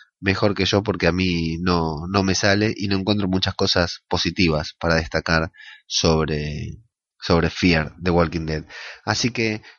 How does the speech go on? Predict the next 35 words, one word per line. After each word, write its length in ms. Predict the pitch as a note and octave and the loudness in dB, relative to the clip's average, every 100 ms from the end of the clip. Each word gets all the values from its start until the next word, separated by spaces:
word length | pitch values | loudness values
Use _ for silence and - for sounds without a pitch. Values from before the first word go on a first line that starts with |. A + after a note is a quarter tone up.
| - | -6
como 200 | G2+ B2+ | -2 0
no 140 | D3+ | 0
quiero 220 | D3+ C#3 | 0 2
dejar 280 | A#2 - A#2 | 2 0 0
de 80 | A2 | 2
grabar 360 | G#2+ C#3 D3 | 4 4 2
porque 420 | B2 F2+ F#2 E2+ E2 - - - F2 | 0 -2 -2 -2 -6 -12 -20 -16 -6
venimos 380 | F2+ G2+ A2+ G2+ | -2 0 2 2
embalados, 480 | G2 G#2 C3 B2 G2 | 2 4 6 4 4
venimos 580 | F2+ F#2+ F2+ F2 - - - - - | 2 0 0 -2 -4 -12 -20 -12 0
levantando 640 | G#2 G2+ G2+ B2 C3 A#2 | 2 4 2 0 2 2
y 60 | F#2 | 2
venimos 640 | F#2 G#2+ G2+ F2 F2 - A#1+ | 2 2 0 0 -2 -6 -6
grabando 440 | F#2+ F#2+ A#2+ A#2 | 0 2 2 4
y 60 | F#2 | 4
habíamos 380 | F#2 A#2 A2 G2+ | 4 4 2 2
prometido 500 | G#2 G2 G2 B2 G2 | 0 0 2 2 2
hacer 340 | - G2+ F#2+ - - - - | 2 0 -2 -6 -20 -14 -4
algún 320 | F#2 G#2 G2+ | -2 0 0
que 140 | G#2+ | 2
otro 260 | G#2+ G2 F#2+ | 2 4 0
especial, 720 | F2+ - F#2+ B2+ A#2+ B2+ D3 _ - - - | 0 -2 0 4 4 2 -2 _ -20 -16 0
bueno, 280 | A#2+ G#2 A#2 | 2 2 -2
aquí 160 | - B2+ | -4 0
estamos, 460 | C3+ A#2+ F#2+ F#2+ - | 2 2 0 -4 -6
haciendo 340 | G#2 B2+ C3 | 0 2 4
un 120 | A#2 | 2
especial 420 | A2 - G#2 C#3+ C#3 | 2 0 2 2 4
que 120 | A#2+ | 4
vamos 580 | B2 A#2 G#2+ G#2+ - - - | 4 4 4 2 -4 -10 0
a 100 | G#2+ | 4
denominar 500 | G2+ G2 G#2 B2+ C#3 | 6 4 2 2 2
como 360 | B2 A2 G#2 _ | 4 2 2 _
Épica 380 | D#3+ D#3 C#3+ A2+ | -2 0 2 0
Pura, 360 | F#2+ E2+ E2+ | 0 -2 -2